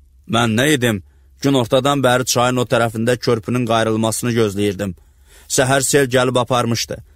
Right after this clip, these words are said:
deyə İmamverdi cavab verdi. "Ata, o da qəzadan deyilmi? Amma şükür Allaha ki, axırı xeyirdir." Nurəddinin qıçını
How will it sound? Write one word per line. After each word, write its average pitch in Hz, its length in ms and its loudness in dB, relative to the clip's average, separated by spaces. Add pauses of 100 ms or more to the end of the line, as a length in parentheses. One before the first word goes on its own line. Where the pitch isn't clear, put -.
(340)
deyə 107 320 2
İmamverdi 98 800 -2 (300)
cavab 180 380 -2 (120)
verdi. - 240 -18 (600)
"Ata, 107 400 -4 (680)
o 220 120 2
da 185 80 4
qəzadan 107 600 0
deyilmi? 104 400 -2 (440)
Amma 156 300 0
şükür - 260 -6
Allaha 107 400 0
ki, 147 340 -2 (240)
axırı 151 340 -2
xeyirdir." 104 580 -2 (460)
Nurəddinin 170 540 2
qıçını 135 280 -2